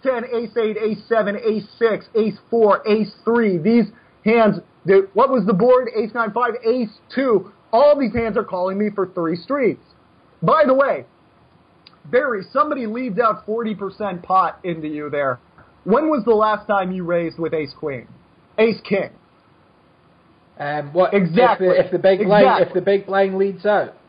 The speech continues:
Speaker 1: If the big blind let out to you forty percent, when was the last time you raised ace king?
Speaker 2: Mm, I, I'm not, I, I would, I would raise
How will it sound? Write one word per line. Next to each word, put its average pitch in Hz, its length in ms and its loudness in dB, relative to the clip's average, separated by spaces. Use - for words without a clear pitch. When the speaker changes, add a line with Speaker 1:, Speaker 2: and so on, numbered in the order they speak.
Speaker 1:
If - 140 -6
the 269 100 0
big 262 260 -2
blind 269 300 0
let 233 180 0
out 220 260 0
to 214 60 -12
you 196 160 -10
forty 196 220 -4
percent, 190 420 -6
when 233 160 0
was 262 120 -2
the 226 80 -4
last 214 300 0
time 190 240 -2
you 185 120 -6
raised 165 300 -4
ace 143 160 -8
king? 147 80 -8
Speaker 2:
Mm, 175 280 -12
I, 175 320 -2
I'm 160 300 -4
not, 175 160 0
I, 165 200 0
I 170 280 2
would, 170 340 -4
I 147 160 -8
would 143 240 -10
raise 120 220 -14